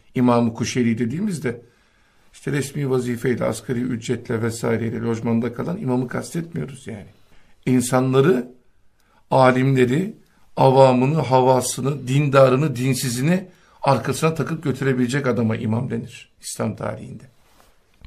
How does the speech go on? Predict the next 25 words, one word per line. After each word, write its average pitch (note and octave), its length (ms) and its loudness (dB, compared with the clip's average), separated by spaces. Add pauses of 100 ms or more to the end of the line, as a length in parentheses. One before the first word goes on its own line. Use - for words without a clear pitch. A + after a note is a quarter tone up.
(140)
İşte - 200 0
öyle D#3 260 8
imamlardan A2 680 4
birisi - 420 -6 (540)
İmam-ı D3 400 4
Kuşeyri A2+ 420 -2
tefsirinde B2 600 -2
diyor G3 160 -2
ki, E3+ 300 -2 (840)
dikkat E3 400 4
buyurun. B2+ 260 0 (760)
Allah G3+ 380 8
Resulü F#3+ 360 4
sallallahu F3+ 640 6
aleyhi E3+ 220 4
ve E3 80 2
sellem F3 380 4
Efendimiz C#3 680 4
o - 100 -2
kadar E3+ 380 6
çok E3+ 280 2
Allah'a D3+ 400 6
muhabbet D3+ 520 4
ediyordu C#3 400 0
ki, A2+ 280 -6